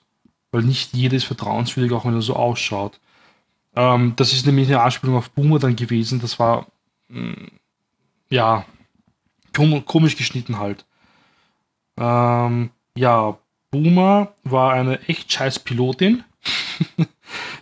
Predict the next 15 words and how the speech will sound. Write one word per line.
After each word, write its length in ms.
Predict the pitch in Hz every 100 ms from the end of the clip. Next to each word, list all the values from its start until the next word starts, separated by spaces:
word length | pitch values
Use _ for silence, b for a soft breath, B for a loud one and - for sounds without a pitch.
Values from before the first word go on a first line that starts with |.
| -
Die 140 | 143
hat 180 | 127 131
es 120 | 139
nämlich 340 | 143 135 131 -
nie 180 | 160 214
zustande 480 | - - 147 196
gebracht, 600 | 156 131 - 117 151 - -
äh, 240 | 135 123 123
den 160 | 120 110
Raptor, 500 | 147 - 131 147 - _ _ _ _ _
ähm, 280 | 123 120 117
zu 120 | -
landen 320 | 151 240 196
im 140 | 131 113
Hangar. 420 | 110 110 107 107